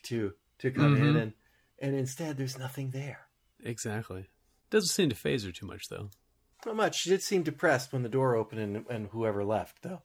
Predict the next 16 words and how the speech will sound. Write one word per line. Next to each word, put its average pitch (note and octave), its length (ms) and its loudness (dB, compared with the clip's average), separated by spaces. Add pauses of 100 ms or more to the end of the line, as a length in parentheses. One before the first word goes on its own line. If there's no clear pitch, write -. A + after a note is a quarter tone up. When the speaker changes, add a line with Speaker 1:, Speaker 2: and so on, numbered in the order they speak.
Speaker 2:
Yeah. F#2 260 -4
Speaker 1:
Bjork. A#2 680 4 (760)
<laughs> - 580 -12
In G3 100 4
fact, F#3+ 560 8 (360)
you - 80 -20
could E3 180 2
almost G3 500 6
say B2+ 160 4
that A2+ 120 -2
that A#2+ 180 0
might C#3+ 260 2
have D3 140 0
been C3+ 120 2
the B2+ 80 0
prototype A#2+ 720 0